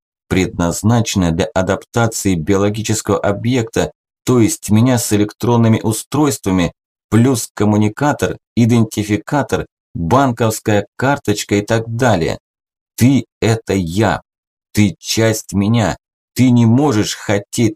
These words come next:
того, чего не хочу я". "Но как ты не понимаешь?"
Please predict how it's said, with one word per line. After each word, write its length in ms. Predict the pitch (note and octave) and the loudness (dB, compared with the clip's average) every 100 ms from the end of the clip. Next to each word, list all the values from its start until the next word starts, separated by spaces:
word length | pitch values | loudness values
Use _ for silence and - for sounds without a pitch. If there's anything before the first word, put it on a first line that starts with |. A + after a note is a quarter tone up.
| _ | _
того, 360 | F#2 G#2 D3 | -2 0 0
чего 500 | A2+ - G2+ G#2 C3+ | -2 -2 0 2 2
не 280 | B2 G2+ A#2+ | 2 4 2
хочу 520 | - G#2 G2+ - - | 0 -4 -4 -6 0
я". 520 | B2+ F2+ G#2+ B2+ G2 - _ _ _ _ _ _ _ _ _ _ _ | 0 0 0 0 -2 -6 _ _ _ _ _ _ _ _ _ _ _
"Но 260 | G2+ A2+ - | 0 0 -4
как 220 | - B2+ A#2 | -6 -6 -6
ты 100 | - | -2
не 140 | B2 C3 | -2 0
понимаешь?" 760 | - D#3 E3+ D3 F#2+ D#2+ - | -2 -2 0 0 -2 -4 -10